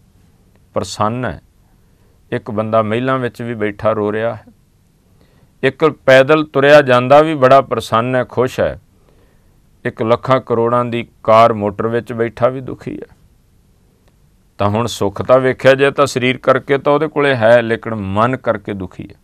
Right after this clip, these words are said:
ਤੋ ਮਹਾਰਾਜ ਸੱਚੇ ਪਾਤਸ਼ਾਹ ਤਾਂ ਹੀ ਇਹ ਬਖਸ਼ਿਸ਼ ਕਰਕੇ ਬਚਨ ਸਾਨੂੰ ਸਮਝਾ ਰਹੇ ਆ। ਸਾਹਿਬ ਕਹਿੰਦੇ ਆ ਕਿ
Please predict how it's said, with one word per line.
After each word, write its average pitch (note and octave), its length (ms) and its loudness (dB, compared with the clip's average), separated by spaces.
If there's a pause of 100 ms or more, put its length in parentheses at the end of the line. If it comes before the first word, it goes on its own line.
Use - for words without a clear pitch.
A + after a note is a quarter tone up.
(760)
ਤੋ G#2 100 -2
ਮਹਾਰਾਜ C#3 380 4
ਸੱਚੇ A#2+ 360 -6
ਪਾਤਸ਼ਾਹ A2+ 460 0
ਤਾਂ A2 300 0
ਹੀ B2+ 120 -6
ਇਹ A#2+ 100 -6
ਬਖਸ਼ਿਸ਼ G2 420 -8
ਕਰਕੇ G#2 360 -4
ਬਚਨ G2+ 380 -8
ਸਾਨੂੰ G2 360 -6
ਸਮਝਾ G2+ 460 -2
ਰਹੇ G2 200 -2
ਆ। G2 120 -6 (1160)
ਸਾਹਿਬ C#3+ 260 2
ਕਹਿੰਦੇ D#3 400 0
ਆ E3+ 80 2
ਕਿ F3 560 -4